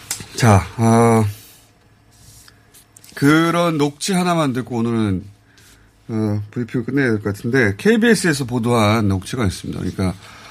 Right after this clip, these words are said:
보건소 직원이 연락을 해서 검사를 받으시라고, 이제 아마도, 어, 집회 관련 혹은 사랑교회 관련으로, 어,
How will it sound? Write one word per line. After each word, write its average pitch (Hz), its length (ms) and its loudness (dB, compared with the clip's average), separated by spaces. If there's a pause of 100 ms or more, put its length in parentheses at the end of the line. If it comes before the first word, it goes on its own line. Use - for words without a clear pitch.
(580)
보건소 135 560 2
직원이 104 640 0
연락을 95 420 2
해서 85 160 -6
검사를 107 400 2
받으시라고, 87 880 0 (520)
이제 98 380 2 (220)
아마도, 110 640 2 (720)
어, 98 320 0
집회 123 480 2
관련 101 400 2
혹은 117 320 -2
사랑교회 123 380 0
관련으로, 92 840 0 (880)
어, 80 400 -4